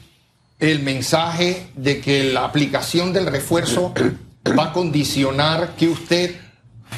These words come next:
se infecte, pero no desarrolle una, una enfermedad grave que amerite que usted vaya a una unidad de cuidado intensivo o que usted fallezca. Es importante, Hugo, poner en perspectiva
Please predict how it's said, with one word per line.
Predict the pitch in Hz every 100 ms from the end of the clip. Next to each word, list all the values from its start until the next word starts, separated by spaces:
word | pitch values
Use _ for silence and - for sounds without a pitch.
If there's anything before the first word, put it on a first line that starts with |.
| -
se | -
infecte, | 160 156 220 220 - 247 -
pero | 165 151 143 - -
no | 151 147 156 180 208
desarrolle | 214 - 147 170 175 175
una, | 170 175 170 147
una | 160 170
enfermedad | 175 160 131 127 139
grave | 165 170 170 175 180 - - _
que | -
amerite | 143 139 147 170 180
que | 143
usted | 135 147
vaya | 160 165
a |
una | 151 156
unidad | 156 131 139
de | 160
cuidado | 135 131 170
intensivo | 151 123 120 175 175 180
o | 143
que | -
usted | 117 - 127 - - -
fallezca. | - 135 127 143 143 - 135 - - - -
Es | 208
importante, | 254 226 190 165 214 214 202
Hugo, | 214 170 151
poner | 151 175
en | 214 196
perspectiva | 165 - 131 - 196 151 131 -